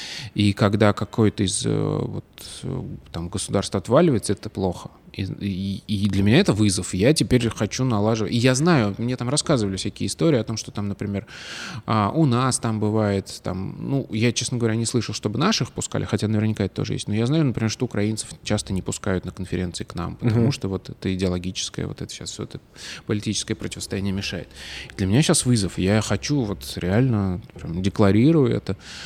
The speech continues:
Speaker 1: побольше в послед-, ну, в ближайшее время, а, сделать выпусков. У меня там с Бел-, из Беларуси много людей там было, с Украины, по-моему, даже тоже кто-то был. Ну, просто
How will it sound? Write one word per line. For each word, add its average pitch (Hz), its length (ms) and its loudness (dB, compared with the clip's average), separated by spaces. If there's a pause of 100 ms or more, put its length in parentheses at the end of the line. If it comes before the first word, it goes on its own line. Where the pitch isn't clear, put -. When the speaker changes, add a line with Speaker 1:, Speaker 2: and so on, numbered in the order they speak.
(160)
Speaker 1:
побольше 120 540 8
в - 80 -6
послед-, - 440 0
ну, 110 220 4
в 90 80 -2
ближайшее 98 540 2
время, 120 380 6
а, 95 520 2
сделать 101 420 2
выпусков. - 720 -4
У 92 120 2
меня 139 200 6
там 101 200 -2
с 98 80 -2
Бел-, 113 220 0
из 110 180 -4
Беларуси 110 400 0
много 110 480 4
людей 95 320 0
там 92 240 -6
было, 92 180 -2
с - 100 -8
Украины, 123 300 0
по-моему, 117 200 0
даже 117 160 -2
тоже 113 220 0
кто-то - 280 -6
был. 85 160 -2
Ну, 123 160 0
просто - 240 0